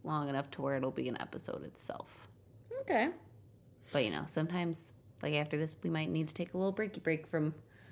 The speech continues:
Speaker 1: Germanic and Norse <laughs> stuff. 'Cause, man, are they a tongue twister.
Speaker 2: Mm-hmm.
Speaker 1: But anyways, so, uh, Modronit, an event focused on collective female beings attested by Bede as having occurred among pagan Anglo-,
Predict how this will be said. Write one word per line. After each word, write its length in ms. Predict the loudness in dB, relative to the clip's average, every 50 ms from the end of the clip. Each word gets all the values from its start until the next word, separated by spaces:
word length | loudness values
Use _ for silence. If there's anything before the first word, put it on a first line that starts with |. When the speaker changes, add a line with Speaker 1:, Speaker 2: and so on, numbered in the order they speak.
| -18 -18 -18 -20 -18 -18 -18 -18 -18 -10 0
Speaker 1:
Germanic 540 | 4 6 8 10 12 12 12 10 10 10
and 80 | 8 10
Norse 280 | 12 12 12 12 10 10
<laughs> 20 |
stuff. 640 | 8 8 10 10 10 10 8 6 0 -2 -6 -10 -14 -18 -20 -20 -20 -20 -20 -20 -20 -20 -20 -20 -20 -20 -20 -14
'Cause, 160 | -12 -8 -2 2
man, 300 | 4 4 6 6 6 6
are 100 | 6 6
they 140 | 6 6 6
a 40 | 4 2 0 -2
tongue 240 | 2 4 4 6 4
twister. 500 | 4 2 0 0 0 0 0 -2 -2 -4 -8 -6
Speaker 2:
Mm-hmm. 760 | -2 0 2 2 2 2 0 -4 -2 0 2 2 2 2 0 -2 -6 -12 -18 -20 -20 -20 -20 -20 -20 -20 -20 -20 -6 2
Speaker 1:
But 100 | 6 8
anyways, 420 | 10 10 10 8 6 2 -4 -6 -8 -6 2
so, 360 | 8 10 12 12 10 10 4 -2 -8 -14 -20 -20 -20 -20 -20 -20 -20 -20 -20 -20 -20 -20 -8 -4 -4 2 6
uh, 280 | 8 8 10 10 8 6 4 0 0 6
Modronit, 560 | 8 10 10 10 10 10 10 10 8 8 6 4 -2 -18 -18 -14 0 6
an 80 | 8
event 280 | 10 12 12 10 10 10
focused 340 | 8 8 8 8 4 4 6
on 140 | 8 8 8
collective 440 | 8 8 8 8 8 8 6 2 4
female 340 | 6 6 8 8 8 8 10
beings 300 | 10 10 10 10 8 6
attested 400 | 4 4 4 2 4 4 6 8
by 140 | 8 8 8
Bede 240 | 10 8 8 8 8
as 220 | 8 6 4 6 6
having 260 | 6 6 6 6 4
occurred 300 | 4 6 6 6 8 8
among 220 | 8 6 6 6
pagan 400 | 6 6 4 6 6 6 4 4 4
Anglo-, 340 | 4 4 4 6 6 4